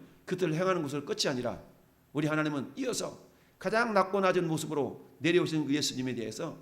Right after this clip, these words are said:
이제는 어떻게 하세요? 그를 지극히 높여. 따라합시다. 지극히 높여. 응. 주님을 지극히 높여. 하늘에 있는 것과 땅에 있는 것과 땅 아래 있는 모든 자들로 예수 그리스도 이름 앞에 무릎을 꿇게 하시고. 할렐루야.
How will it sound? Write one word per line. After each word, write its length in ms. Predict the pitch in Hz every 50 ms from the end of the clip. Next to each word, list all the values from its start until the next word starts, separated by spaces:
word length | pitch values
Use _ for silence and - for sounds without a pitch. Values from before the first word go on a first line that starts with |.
| - - - - - - - - - - -
이제는 260 | 135 135 165 156 151
어떻게 220 | 139 - - - 143
하세요? 260 | 117 - 151 - - - - - - _ _ _ _ -
그를 220 | - 180 175 -
지극히 560 | - 143 123 151 165 185 196 208 190 - 196
높여. 320 | 165 143 - - 117 98 85 - - -
따라합시다. 340 | 160 165 160 - - 117 -
지극히 420 | - 151 147 170 190 190 190 180
높여. 340 | 156 135 - 135 120 98 - - - - - - - - - - - - - - - -
응. 280 | - 165 156 127 - - - - - - - - - - - - - - - - - -
주님을 280 | - 196 208 214 214 -
지극히 360 | - 156 170 190 190 - 160
높여. 200 | 151 - - - - - - - - - - - _
하늘에 280 | - - 175 180 175 160
있는 180 | 151 139 131 123
것과 360 | 117 107 - 175 202 - - - - - - _ _ _ _ _ _ _ _ _ _ _ _ _ _ -
땅에 220 | 175 185 190 175
있는 140 | 165 147 127
것과 340 | 120 - - - 92 - - - - - -
땅 160 | 175 180 180
아래 120 | 180 175
있는 180 | 175 165 139 117
모든 360 | 113 135 156 175 180 180 160
자들로 500 | 131 120 117 117 120 135 135 127 - - - - -
예수 260 | 135 143 139 139 151 143
그리스도 200 | 127 123 - 139
이름 300 | 127 147 160 165 165 165
앞에 400 | 160 160 - 175 175 175 175 - - - -
무릎을 380 | - 120 131 135 139 135 135 127
꿇게 260 | 135 160 147 - 139
하시고. 300 | 120 107 - - 95 90
할렐루야. 520 | 85 95 117 135 143 139 131 120 110 87